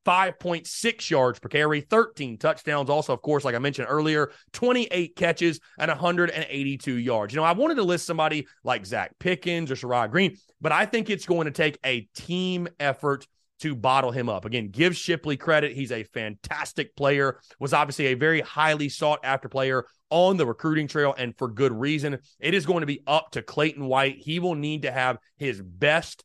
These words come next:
scheme of the season to bottle him up and, again, put this game on D J U. I would expect the Gamecocks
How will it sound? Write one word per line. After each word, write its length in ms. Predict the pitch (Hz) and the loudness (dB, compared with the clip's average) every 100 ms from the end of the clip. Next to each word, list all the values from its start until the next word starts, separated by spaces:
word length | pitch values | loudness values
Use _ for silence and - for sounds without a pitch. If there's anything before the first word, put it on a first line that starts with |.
| _ | _
scheme 640 | - - - 151 147 147 147 135 | -18 -16 -10 -6 -4 -4 -4 -2
of 220 | 127 98 | -2 -2
the 100 | 101 | -10
season 580 | - - 151 156 147 139 | -10 -8 -6 -4 -4 -4
to 120 | 120 | -6
bottle 380 | 101 127 143 135 | -2 2 2 2
him 160 | 139 | 0
up 160 | 131 127 | 0 0
and, 80 | 120 | -4
again, 240 | 113 107 - | -8 -10 -8
put 200 | 190 196 135 | -4 -4 -4
this 240 | 151 - | -6 -6
game 340 | 131 139 135 131 - _ - | -4 -2 -2 -4 -8 _ -2
on 360 | 147 156 156 143 113 | 2 4 2 -2 -6
D 180 | 135 135 | -6 -2
J 220 | 120 117 | 2 0
U. 220 | 107 95 | 0 -4
I 120 | - 143 | 0 0
would 100 | 156 | 0
expect 320 | - 160 143 | -2 -4 -2
the 80 | 139 | 0
Gamecocks 520 | 143 139 143 139 | -2 0 0 0